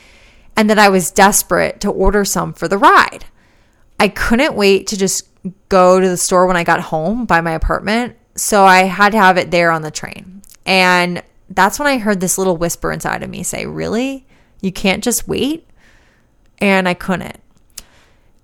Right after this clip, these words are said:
Over time, the nights at the loft weren't as glittery and exciting,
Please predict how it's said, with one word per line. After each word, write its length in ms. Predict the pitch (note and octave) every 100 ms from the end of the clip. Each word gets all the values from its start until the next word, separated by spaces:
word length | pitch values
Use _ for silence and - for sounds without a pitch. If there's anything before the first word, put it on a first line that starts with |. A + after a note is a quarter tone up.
| _ _ -
Over 240 | B3 C4+ D4+
time, 680 | - A#3 A3 G#3+ G#3 G#3 - _
the 160 | G3+ G3+
nights 580 | F#3+ F#3 G3 F#3+ - -
at 80 | A3+
the 80 | A#3
loft 400 | G3 D#3 F3 -
weren't 400 | E3+ F3+ G3 G3 -
as 140 | F#3+
glittery 420 | - F3+ F3 F#3
and 100 | F3
exciting, 720 | F3+ - F3+ D#3+ D#3+ D#3 D#3